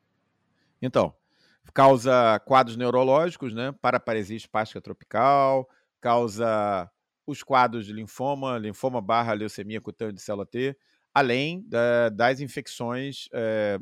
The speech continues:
enfim, de linfócitos crônicas. Então, a gente tá falando aí de um trio, trio barra pesada, né? Trio que tá jogando contra a gente. H T L V um, H T L V dois e o H I V, que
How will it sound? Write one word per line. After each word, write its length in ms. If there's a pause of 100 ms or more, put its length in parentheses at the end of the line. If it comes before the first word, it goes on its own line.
(100)
enfim, 360
de 300
linfócitos 720
crônicas. 600 (260)
Então, 140
a 80
gente 200
tá 100
falando 340
aí 120
de 100
um 100 (140)
trio, 460
trio 420
barra 300
pesada, 500
né? 180 (360)
Trio 200
que 120
tá 160
jogando 280
contra 300
a 20
gente. 240
H 160
T 120
L 100
V 100
um, 220 (420)
H 120
T 100
L 140
V 120
dois 380 (460)
e 80
o 40
H 140
I 60
V, 240
que 200